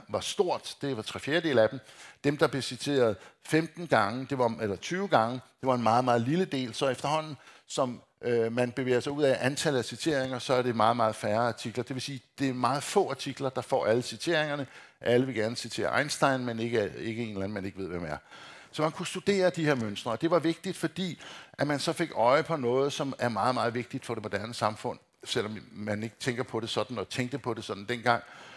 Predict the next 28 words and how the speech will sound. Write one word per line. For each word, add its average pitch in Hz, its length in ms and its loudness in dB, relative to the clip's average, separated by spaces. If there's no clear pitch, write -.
nemlig 151 420 2
at 127 220 0
man 131 240 -2
indså, 165 540 0
at 127 240 2
anerkendelsen 123 840 -2
forsker 123 400 -2
til 131 140 -10
forsker 113 460 -4
blev 151 140 4
udtrykt 180 720 -6
ved, 131 260 0
at 120 120 -6
man 127 140 -4
citerede 120 460 -4
hinandens 104 360 -6
arbejde. 69 500 -6
Altså, 92 240 -4
respekten 151 560 -2
eller 123 160 4
anerkendelsen 127 640 -2
lå 127 260 2
i, 131 160 -6
at 120 100 -2
man 113 140 0
brugte 135 440 -4
hinandens 98 420 -8
arbejde. 67 400 -4